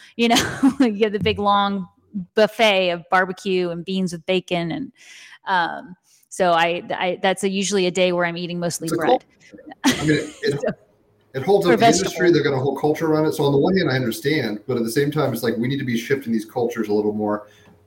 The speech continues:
Speaker 2: without being, like, judgment-, I, it's tricky. I don't know. Um, I'm not sure exactly if there's, like, a new age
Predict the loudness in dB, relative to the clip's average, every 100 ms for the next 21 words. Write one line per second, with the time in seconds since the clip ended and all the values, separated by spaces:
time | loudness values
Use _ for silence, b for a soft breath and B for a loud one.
0 | -4 0 0 2 2 2 0 -2 -4 -10
1 | _ -4 -2 -2 -2 -6 -8 -16 0 0
2 | 2 0 0 0 -2 -2 -2 -2 -6 -6
3 | -2 0 0 -2 -8 _ _ _ -12 -6
4 | -4 -4 -2 -2 0 -2 0 -2 0 0
5 | -2 -2 0 0 -2